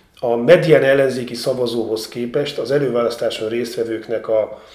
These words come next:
politikai véleményük az, az eltér. Tehát nem tükrözik feltétlenül az ellenzéki választói sokaságnak a politikai preferenciáit,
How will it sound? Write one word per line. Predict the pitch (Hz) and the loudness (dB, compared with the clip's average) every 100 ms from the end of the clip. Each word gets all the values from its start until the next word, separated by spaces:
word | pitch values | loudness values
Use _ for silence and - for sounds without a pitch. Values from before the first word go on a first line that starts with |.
| - - _ | -20 -20 _
politikai | - 147 135 120 117 113 110 104 | 0 0 0 -2 0 0 -2 -4
véleményük | 120 120 117 123 131 143 156 - - _ | 0 2 2 0 0 -2 -4 -10 -20 _
az, | 117 117 117 - - | -2 0 -2 -8 -8
az | 117 | -2
eltér. | 127 113 113 113 95 98 - _ _ | 2 0 0 -6 -6 -8 -14 _ _
Tehát | - 104 | -8 -6
nem | 139 165 156 127 - - - | 2 4 4 2 -6 -12 -14
tükrözik | - 156 - 117 117 131 131 - - - - - | -8 -4 -2 -2 -2 -6 -12 -20 -20 -20 -20 -16
feltétlenül | - 135 123 123 123 127 | 2 2 4 0 -2 -2
az | 127 | 0
ellenzéki | 139 139 127 120 117 117 110 127 120 113 - 107 | 2 4 4 0 0 -2 -2 -4 -4 -4 -8 -2
választói | 117 113 113 - 120 113 | 2 2 0 -2 -2 -2
sokaságnak | 113 117 117 - 113 107 110 113 - - - - - - | -4 -4 -4 -2 -2 -2 0 -2 -4 -12 -20 -20 -20 -12
a | - 107 110 110 - | -2 4 4 4 -2
politikai | - - 139 120 123 117 | -14 -4 -2 -2 -2 -2
preferenciáit, | 113 120 - 117 113 110 117 107 104 107 - - | 0 -2 0 0 -2 -2 0 0 0 -4 -10 -18